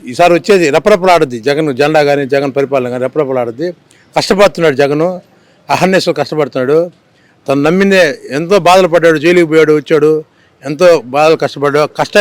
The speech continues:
ఫలి-, కష్టానికి ఫలితం ఉంటుంది. ఈరోజు అనుభవిస్తూ ఫలితం వచ్చింది, గెలిచాడు, ఇప్పుడు గెలుస్తాడు. సక్సెస్ఫుల్ జగన్ వచ్చేది,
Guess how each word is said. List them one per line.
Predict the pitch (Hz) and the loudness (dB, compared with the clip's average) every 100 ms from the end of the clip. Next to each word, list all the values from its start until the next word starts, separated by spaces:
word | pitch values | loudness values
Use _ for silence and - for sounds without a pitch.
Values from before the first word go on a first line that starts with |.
| 190 | 2
ఫలి-, | 175 170 - | 0 -2 -2
కష్టానికి | 165 - 185 170 | -2 0 0 2
ఫలితం | 170 175 | 0 -2
ఉంటుంది. | 139 143 | -4 -4
ఈరోజు | 156 160 156 | 0 0 0
అనుభవిస్తూ | 175 175 - _ | 2 0 0 _
ఫలితం | 175 170 156 | -4 -2 -4
వచ్చింది, | - 139 151 | -4 -8 -8
గెలిచాడు, | 127 151 147 143 160 - _ _ | -6 -4 -2 -4 -6 -12 _ _
ఇప్పుడు | 202 190 156 | 0 2 2
గెలుస్తాడు. | 151 - 131 156 - _ _ _ _ _ | 0 -2 -4 -4 -6 _ _ _ _ _
సక్సెస్ఫుల్ | - 175 226 185 196 139 | -6 -2 0 2 0 0
జగన్ | 151 147 110 - - - - - - | 0 -2 -6 -16 -20 -20 -20 -20 -12
వచ్చేది, | 135 190 185 | -4 0 2